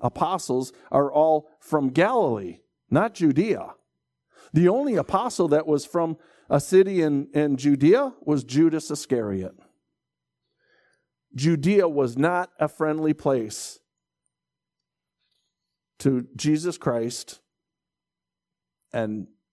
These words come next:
wasn't a friendly place to his apostles. So the charge here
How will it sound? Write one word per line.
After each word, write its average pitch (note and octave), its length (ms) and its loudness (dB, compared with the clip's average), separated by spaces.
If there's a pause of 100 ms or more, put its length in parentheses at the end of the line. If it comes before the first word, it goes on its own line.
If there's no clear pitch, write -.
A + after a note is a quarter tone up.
(180)
wasn't A#2 380 -2
a B2 40 -4
friendly A#2+ 360 -6
place A2+ 420 -6
to B2 160 -6
his A2 120 -8
apostles. - 760 -12 (1900)
So D#3 200 0
the C3+ 120 0
charge E3+ 460 -8
here G#2+ 500 -2